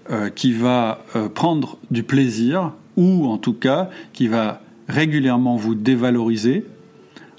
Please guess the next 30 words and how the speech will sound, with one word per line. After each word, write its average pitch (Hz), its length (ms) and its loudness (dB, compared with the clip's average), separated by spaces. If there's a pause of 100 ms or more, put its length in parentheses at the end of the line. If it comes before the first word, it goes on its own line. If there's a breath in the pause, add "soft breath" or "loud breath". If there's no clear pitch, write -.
(100)
euh, 107 380 0
plutôt 156 360 2
en 147 100 2
public. 120 600 -2 (840 loud breath)
Euh, 113 380 0
c'est 147 180 -2
quelqu'un 190 320 0
qui 170 140 0
va 123 180 2
menacer 170 580 2
aussi 160 240 -2
de 135 60 -2
vous 127 140 2
virer. 127 400 0 (920 loud breath)
D'ailleurs, 123 560 2 (240)
euh, 120 280 -6 (220)
il 120 120 0
l'a 104 100 -4
peut-être 123 280 -2
déjà 120 260 0
fait, 214 280 0
et, 143 320 0
et, 139 60 0 (140)
et 151 120 2
bizarrement, 175 560 2
il 208 60 0
vous 143 160 0
a 127 80 0
pas 185 140 0
viré. 127 240 -2